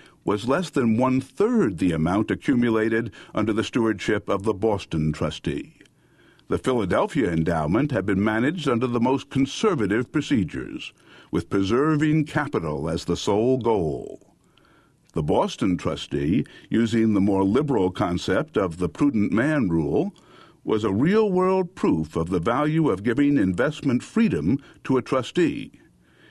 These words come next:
Even people investing for the shorter term came to recognize the potential of the Boston trustee approach, and this became the model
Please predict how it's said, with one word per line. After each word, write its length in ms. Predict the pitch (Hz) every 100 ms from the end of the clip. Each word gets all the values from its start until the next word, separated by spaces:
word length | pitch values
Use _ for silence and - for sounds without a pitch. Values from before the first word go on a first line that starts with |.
| _ _ _ -
Even 340 | 101 107 98
people 320 | 113 113 123
investing 500 | 117 107 123 - 147
for 120 | 147 151
the 100 | 147
shorter 400 | - 202 190 107
term 540 | - 82 62 60 101 - - -
came 240 | 107 117
to 120 | 120
recognize 720 | 101 127 147 117 117 120 127 -
the 100 | 98
potential 720 | 104 - 156 151 101 110 147
of 120 | 120
the 80 | 98
Boston 540 | 104 113 - 127 123
trustee 440 | - 113 - 113
approach, 600 | 113 - 98 73 - - - _ _ _ - -
and 200 | - 78
this 220 | 104 170
became 440 | - 117 - 110 104
the 100 | 95
model 580 | 110 196 135 64 107